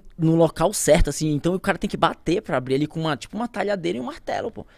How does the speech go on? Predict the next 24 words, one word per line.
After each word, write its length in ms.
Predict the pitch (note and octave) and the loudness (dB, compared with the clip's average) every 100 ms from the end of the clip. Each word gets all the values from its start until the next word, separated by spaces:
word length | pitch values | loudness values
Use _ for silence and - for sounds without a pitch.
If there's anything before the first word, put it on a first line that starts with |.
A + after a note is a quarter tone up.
| _ _ | _ _
Pá, 220 | - - - | -18 -16 -16
pá, 220 | - - | -16 -16
pá. 160 | - G3+ | -14 -10
E 60 | F3 | -6
eu 60 | |
ouvi 160 | E3+ D3+ | -6 -6
aquele 160 | D#3+ C#3+ | -8 -8
barulho, 220 | B2+ C#3 | -6 -8
eu 20 | |
falei, 160 | B2+ G#2+ | -12 -16
"Pra 120 | A#2 | -14
lá." 160 | C4 C#3 | -12 -12
E 20 | |
comecei 340 | - - C3 D#3+ | -12 -14 -14 -16
a 20 | |
andar 120 | E3+ | -16
na 40 | E3 | -16
direção 220 | E3+ E3+ | -18 -16
do 60 | E3+ | -14
barulho. 320 | G#3 F3 C3 - - - _ - - - - | -14 -12 -14 -18 -20 -20 _ -20 -20 -20 -12
Quando 140 | - | -4
eu 60 | B2 | -2
cheguei 360 | - C#3 C3+ D#3 | 2 2 4 6
lá, 320 | C#3+ D3 | 6 4